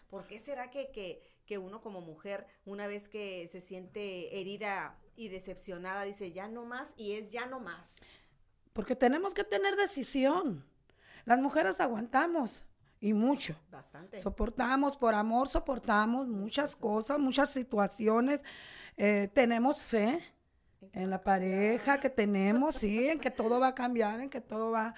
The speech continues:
Speaker 1: Mejorar.
Speaker 2: a funcionar, va a mejorar, y pones todo de ti, pero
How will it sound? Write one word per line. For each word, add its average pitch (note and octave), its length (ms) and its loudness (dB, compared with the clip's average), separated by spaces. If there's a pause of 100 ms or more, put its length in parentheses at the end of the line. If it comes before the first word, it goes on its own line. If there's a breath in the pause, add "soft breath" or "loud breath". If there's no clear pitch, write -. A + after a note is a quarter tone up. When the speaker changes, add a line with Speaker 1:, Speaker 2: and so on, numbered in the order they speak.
Speaker 1:
Mejorar. F3 360 -12
Speaker 2:
a - 20 -10
funcionar, A#3 840 4
va A3 60 6
a G#3+ 40 2
mejorar, A3+ 880 2 (320 loud breath)
y A3 100 0
pones C4 500 8
todo D4+ 400 6
de C4 180 0
ti, C#4+ 420 -2 (400 loud breath)
pero G#3+ 680 2